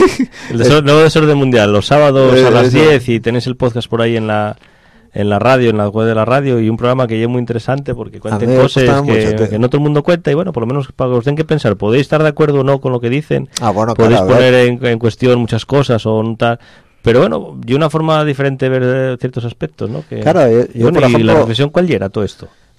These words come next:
Speaker 2: eh,
Speaker 1: Claro, porque
Speaker 2: ¿cuál era la reflexión? Que ahora
Speaker 1: era
Speaker 2: me
Speaker 1: sobre el
Speaker 2: me
Speaker 1: tema de
Speaker 2: ah,
Speaker 1: V
Speaker 2: sobre
Speaker 1: y
Speaker 2: V y
Speaker 1: eso,
Speaker 2: tal.
Speaker 1: sí.
Speaker 2: Eh, yo llegué que la, la, la serie nueva no la vi. No la vi.
Speaker 1: Yo vi dos capítulos y no me gustó mucho.
Speaker 2: No, yo llegué que no llegué a verla y busquéla por ahí por internet, pero no la encontré por ningún lado pa,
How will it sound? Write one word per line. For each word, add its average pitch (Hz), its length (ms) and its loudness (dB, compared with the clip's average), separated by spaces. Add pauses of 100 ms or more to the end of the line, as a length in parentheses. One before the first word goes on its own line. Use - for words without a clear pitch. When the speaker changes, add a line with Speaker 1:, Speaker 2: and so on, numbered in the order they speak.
(220)
Speaker 2:
eh, 107 500 0
Speaker 1:
Claro, 131 240 -2
porque 101 120 -10
Speaker 2:
¿cuál 120 180 -2
era 135 160 -2
la 127 120 0
reflexión? 123 480 -6
Que 113 80 -4
ahora 117 260 0
Speaker 1:
era 113 80 -2
Speaker 2:
me 110 100 0
Speaker 1:
sobre 120 200 0
el 123 40 0
Speaker 2:
me 120 40 2
Speaker 1:
tema 117 180 2
de 113 100 2
Speaker 2:
ah, 143 260 4
Speaker 1:
V - 80 6
Speaker 2:
sobre 107 140 2
Speaker 1:
y 110 100 2
Speaker 2:
V 165 120 4
y 120 60 4
Speaker 1:
eso, 110 80 -2
Speaker 2:
tal. 143 180 4
Speaker 1:
sí. 113 60 -8 (400)
Speaker 2:
Eh, 131 200 0
yo 143 120 4
llegué 185 160 4
que 185 100 -2
la, 160 380 4
la, 113 640 2
la 107 180 -2
serie 156 360 2
nueva 160 320 2
no 147 160 -4
la 131 100 4
vi. 131 160 4 (880)
No 98 160 -8
la 101 60 0
vi. 117 260 0 (180)
Speaker 1:
Yo 127 100 -12
vi 147 40 -10
dos 143 140 -10
capítulos 135 500 -2
y 117 60 -6
no 123 100 -2
me 123 160 0
gustó 120 300 -4
mucho. 92 320 -8
Speaker 2:
No, 131 240 -2
yo 127 180 2
llegué 151 140 4
que 156 120 2
no 170 140 -2
llegué 165 240 2
a 170 80 4
verla 160 220 4
y 123 180 2
busquéla 165 560 2
por 139 160 2
ahí 143 80 4
por 147 140 -2
internet, 151 360 -2
pero 131 140 -4
no 139 120 -4
la 143 60 -6
encontré 139 280 -4
por 131 160 -4
ningún 117 260 -2
lado 135 160 2
pa, 104 640 -2